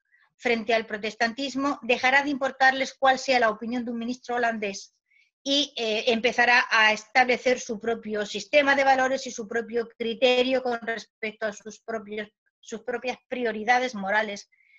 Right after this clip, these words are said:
Y a partir de ese momento esto dejará de ser, eh, una bomba que está completamente desactivada. Pero claro, a, para recorrer ese camino necesitamos, para empezar, lo que no tenemos. Es decir, necesitamos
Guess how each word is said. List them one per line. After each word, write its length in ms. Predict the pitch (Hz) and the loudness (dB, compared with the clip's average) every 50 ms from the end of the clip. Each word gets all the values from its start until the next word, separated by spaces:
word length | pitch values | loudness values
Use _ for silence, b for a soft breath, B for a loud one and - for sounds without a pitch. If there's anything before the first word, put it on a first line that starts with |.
| b b b b b b b b _ | b b b b b b b b _
Y 120 | - 247 | 0 2
a 80 | 247 240 | 2 4
partir 280 | 254 247 233 294 302 262 | 4 2 2 2 -2 0
de 100 | 294 277 | 0 0
ese 120 | 269 277 | 0 0
momento 560 | 269 254 247 247 254 247 240 - 269 254 220 - | 0 0 0 0 0 -2 -2 -2 -2 -2 -2 -2
esto 520 | 240 226 220 - _ - 233 233 233 - - | -4 -6 -6 -6 _ -2 -2 -2 -2 -4 -8
dejará 460 | 202 190 214 202 202 214 196 208 214 | -10 -6 -6 -4 -2 0 2 2 0
de 100 | 214 214 | 0 -2
ser, 340 | 220 - 220 220 214 214 - - | -4 -2 -2 -2 -2 -4 -8 -10
eh, 240 | 202 190 185 190 | -6 -4 -2 -2
una 220 | 190 208 214 214 208 | -4 -4 -4 -4 -4
bomba 240 | 208 214 214 226 214 | -4 -2 -2 -2 -4
que 60 | 208 | -4
está 340 | - - _ 220 220 214 - | -10 -4 _ 0 0 0 -2
completamente 580 | - 208 202 208 247 240 220 214 214 202 202 185 | -6 -8 -4 -4 0 0 0 0 0 -4 -6 -8
desactivada. 720 | 180 175 - 165 - _ _ 165 160 156 143 143 - - - _ _ _ B B B B B B B B B B _ | -8 -8 -10 -14 -16 _ _ -12 -12 -10 -12 -12 -14 -18 -20 _ _ _ B B B B B B B B B B _
Pero 220 | - 240 233 226 | 2 2 4 6
claro, 280 | 226 262 262 262 208 - - _ _ _ _ _ - | 4 4 4 4 2 0 -6 _ _ _ _ _ 0
a, 140 | 254 247 | 0 2
para 360 | - 254 247 247 240 240 233 233 | 4 4 4 6 6 6 4 4
recorrer 400 | 233 240 226 240 240 262 294 302 | 2 0 0 0 0 0 2 2
ese 180 | 302 - - 294 | 0 0 0 0
camino 300 | 285 277 285 294 294 285 | 0 0 0 -2 -2 -2
necesitamos, 800 | 269 254 247 - - 269 277 262 269 277 294 285 - - - _ _ _ | -4 -4 -6 -2 2 2 4 4 2 0 -2 -4 -6 -12 -18 _ _ _
para 200 | _ 247 233 233 | _ 2 2 4
empezar, 560 | 233 226 214 240 240 220 - 262 269 277 269 269 | 2 0 0 -2 -2 0 4 4 4 4 4 0
lo 120 | 247 214 | -2 -2
que 80 | 233 226 | -2 -4
no 140 | 226 220 202 | -4 -6 -6
tenemos. 640 | 208 185 180 170 165 165 165 160 170 _ - _ _ _ _ _ _ _ _ | -8 -12 -12 -14 -16 -18 -20 -20 -20 _ -20 _ _ _ _ _ _ _ _
Es 120 | - 226 | -10 -8
decir, 140 | 220 262 240 | -4 -4 -4
necesitamos 640 | 233 226 226 214 226 220 247 240 247 262 254 254 - | -4 -4 -6 -6 -4 -2 -2 0 0 -2 -4 -4 -8